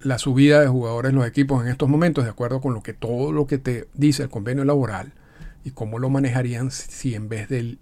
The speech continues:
de los seis años de servicio te ponen una edad como veintinueve punto cinco años. Yo creo que vas a cambiar un, vas a hacer un cambio radical de la filosofía orgin-, organizacional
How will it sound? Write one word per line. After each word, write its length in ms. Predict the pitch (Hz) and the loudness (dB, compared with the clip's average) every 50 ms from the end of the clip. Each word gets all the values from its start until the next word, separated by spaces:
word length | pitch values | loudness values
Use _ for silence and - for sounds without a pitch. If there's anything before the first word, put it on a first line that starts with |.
| _ _ 139 | _ _ -10
de 180 | 127 120 113 | -8 -8 -6
los 420 | 110 107 107 - - - - - - | -8 -8 -10 -12 -14 -14 -14 -10 -6
seis 280 | - 120 120 120 - | -4 -4 -4 -2 -2
años 160 | 123 127 131 | -2 0 0
de 80 | 139 135 | 0 0
servicio 400 | 160 165 175 175 147 135 156 143 | 0 0 2 2 0 0 -2 -4
te 80 | 120 110 | -6 -8
ponen 240 | - 113 107 110 | -8 -8 -8 -8
una 140 | 110 113 117 | -6 -6 -6
edad 140 | 110 104 101 | -6 -8 -6
como 180 | - 127 117 110 | -6 -4 -4 -4
veintinueve 360 | 107 101 - 101 101 98 104 | -6 -8 -8 -8 -8 -8 -10
punto 300 | - - - 107 - 101 | -10 -12 -14 -12 -10 -10
cinco 400 | - - 101 98 - 113 101 87 | -10 -10 -10 -10 -10 -10 -8 -8
años. 260 | 73 - - - - - - - - - - - - - - - - | -10 -12 -14 -20 -20 -20 -20 -20 -20 -20 -20 -20 -20 -20 -20 -14 -12
Yo 60 | 113 | -8
creo 140 | - 120 117 | -8 -4 -2
que 80 | 143 | 0
vas 120 | 135 120 127 | 0 2 0
a 60 | 131 | 0
cambiar 300 | 131 131 117 113 110 120 | 0 -2 -2 -2 -4 -4
un, 160 | 127 127 - | -6 -8 -8
vas 200 | - 127 123 110 | -10 -8 -6 -4
a 40 | 117 | -4
hacer 140 | 117 127 120 | -2 -2 -2
un 100 | 120 127 | -2 -2
cambio 540 | 131 - 135 127 131 131 135 135 135 135 - - - - - - - - | 0 2 2 4 4 4 4 4 2 0 -6 -14 -20 -20 -20 -20 -20 -12
radical 840 | - 131 131 120 113 117 113 104 - - 131 120 120 120 131 135 135 - - - _ - - - - - - - | -4 -2 -2 0 -2 -2 -6 -8 -2 0 2 2 2 2 0 -2 -4 -10 -18 -20 _ -20 -20 -20 -18 -18 -16 -12
de 180 | - 127 117 110 | -10 -8 -6 -6
la 140 | 113 110 - | -6 -6 -6
filosofía 1000 | - - 127 120 123 110 - - - - - 135 127 131 135 131 131 135 135 - - - - - - - - - - - - - - - - - - - - - - - _ - _ - - | -4 -4 -2 -2 -2 -4 -6 -8 -10 -4 -2 0 2 4 4 4 2 0 -2 -6 -14 -20 -20 -20 -20 -20 -20 -20 -20 -20 -20 -20 -20 -20 -20 -20 -20 -20 -20 -20 -20 -20 _ -20 _ -20 -4
orgin-, 400 | - 139 135 123 123 131 123 131 - | -2 0 0 2 2 0 0 -2 -2
organizacional 1000 | - 131 120 117 113 117 104 - 131 123 - 131 113 113 120 117 117 120 120 127 | -2 -2 -2 -2 -4 -6 -6 -6 -6 -4 -4 -4 -4 -2 -2 -2 -2 -4 -6 -8